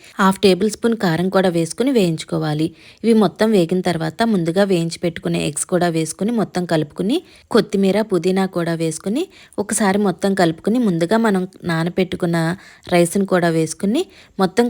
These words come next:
కలిసేలాగా కలుపుకోవాలి. ఈ విధంగా కలుపుకున్న తర్వాత గ్లాస్ రైస్కి గ్లాసం పావు వాటర్ పోసుకుని హాఫ్ టేబుల్ స్పూన్ నెయ్యి,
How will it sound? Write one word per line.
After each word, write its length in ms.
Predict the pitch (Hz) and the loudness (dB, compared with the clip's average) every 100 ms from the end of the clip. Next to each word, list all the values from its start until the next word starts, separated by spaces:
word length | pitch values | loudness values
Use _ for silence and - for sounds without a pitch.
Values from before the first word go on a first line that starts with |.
| 226 | 4
కలిసేలాగా 560 | 175 185 175 160 196 254 208 | 4 2 2 2 0 2 2
కలుపుకోవాలి. 720 | 165 - 165 160 156 156 - - _ _ 208 | 2 0 0 0 -2 -4 -6 -12 _ _ 0
ఈ 60 | 190 | 2
విధంగా 320 | 170 175 208 220 | 2 0 0 2
కలుపుకున్న 400 | 190 165 - 190 185 | 2 2 0 0 0
తర్వాత 360 | 156 156 156 - 302 - - _ _ 185 185 | -4 -6 -6 -4 -4 -6 -20 _ _ 0 4
గ్లాస్ 300 | 180 180 180 | 4 2 0
రైస్కి 300 | 170 165 - 247 202 | -2 -2 -4 -2 0
గ్లాసం 340 | 165 156 175 180 | 0 -2 -2 0
పావు 180 | 175 160 | 0 0
వాటర్ 320 | 151 151 180 - | -2 -2 -2 -2
పోసుకుని 460 | 160 - 175 226 370 _ _ _ _ - | -4 -4 -4 -2 -4 _ _ _ _ 0
హాఫ్ 180 | 190 185 - | 2 2 4
టేబుల్ 260 | 185 185 190 | 4 4 0
స్పూన్ 260 | - 208 170 | 2 2 2
నెయ్యి, 260 | 147 202 | 0 -2